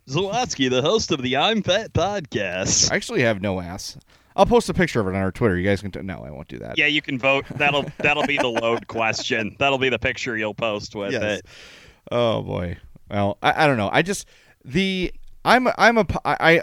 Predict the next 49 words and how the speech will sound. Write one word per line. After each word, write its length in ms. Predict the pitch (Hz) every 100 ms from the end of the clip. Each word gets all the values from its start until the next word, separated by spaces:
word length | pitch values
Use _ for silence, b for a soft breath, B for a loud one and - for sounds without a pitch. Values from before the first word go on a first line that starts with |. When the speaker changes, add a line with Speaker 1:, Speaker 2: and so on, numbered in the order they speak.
| -
Speaker 2:
I, 140 | 175
I 40 | 175
understand 580 | 196 196 - 143 135
that 80 | 120
I 140 | 107 117
am 140 | 110
a 60 | 107
p-, 120 | - -
I'm 180 | 113
a 280 | 107 104 101 - _ _ _ _
optimist, 680 | 120 117 101 92 - - - _ _ _ _ -
maybe 400 | 117 151 170 180
to 180 | 151 131
a 40 |
fault, 420 | 107 98 50 - - _ _ _ -
and 160 | 123
I 80 | 131
like 200 | 135 151
to 100 | 143
give 140 | 123 131
these 180 | 131
moves 240 | 113 120 107
the 60 |
benefit 340 | 101 113 107 107 98
of 80 | 110
the 80 | 104
doubt. 260 | 95 95
And 100 | 101
I 80 | 110
don't 320 | 98 135 151
think 180 | - 131
Sam 260 | - 117 110
Bowman's 340 | 104 104 104
a 60 | 98
bumbling 640 | 85 104 113 110 107 104
fool. 640 | 101 - 127 87 85 78 - b b b b b _
I 140 | 120 131
don't 340 | 117 147 135 -
understand 560 | 143 139 - 139 135 120
people 280 | 127 120 127
that 180 | 131
do. 200 | 92 92
You 160 | 92 175
might 200 | 294 254
question 480 | - 107 98 101 92
some 200 | - 95
of 120 | 92
his 140 | 90 85
moves. 400 | 98 143 175